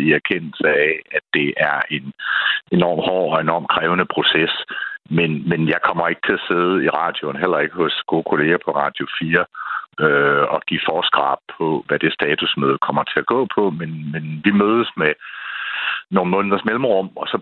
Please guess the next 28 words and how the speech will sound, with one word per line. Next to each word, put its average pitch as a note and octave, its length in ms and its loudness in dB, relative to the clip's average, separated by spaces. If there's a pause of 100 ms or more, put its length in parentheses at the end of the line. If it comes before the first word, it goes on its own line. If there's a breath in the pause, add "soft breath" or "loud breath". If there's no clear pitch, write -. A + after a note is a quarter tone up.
prøver G#2 220 2
jeg F#2 160 4
at F#2 140 -4
fortælle, G2+ 280 -2
hvordan F2 320 0
jeg A2 140 2
ser A2 120 0
situationen, G2+ 720 0
og D#2+ 80 -2
de F#2 60 -8 (100)
prøver F2+ 220 2
at E2+ 120 -6
fortælle F2+ 320 0
mig, D#2 160 2
hvad F2+ 140 0
de E2 120 -20
går C#2+ 140 0
rundt E2 160 0
og - 160 -8
tænker, E2+ 220 -2
og E2+ 100 2
det F#2 60 4
har F#2 100 0
vi - 140 -8
gjort D2 180 -2 (100)
før, A2+ 180 2
og D#2+ 80 -2
det F2+ 80 -4